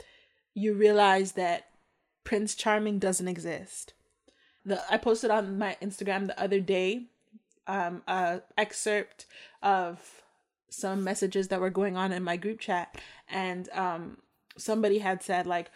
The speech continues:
I don't know, somebody had expressed not being able to commit to somebody because they don't know if someone,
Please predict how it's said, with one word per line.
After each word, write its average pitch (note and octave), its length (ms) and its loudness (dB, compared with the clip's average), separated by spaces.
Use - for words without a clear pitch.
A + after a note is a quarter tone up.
I G3 120 0
don't G3+ 180 0
know, F#3 460 -4
somebody A3 380 0
had G#3 180 0
expressed F#3+ 680 -4
not G#3 300 0
being G3+ 240 2
able F#3+ 220 0
to F#3+ 140 -8
commit F#3+ 420 -6
to F#3+ 120 -4
somebody F3+ 480 -2
because F#3 420 -6
they F#3 120 -4
don't F#3+ 140 -4
know F3+ 100 -4
if - 120 -6
someone, F3+ 480 -4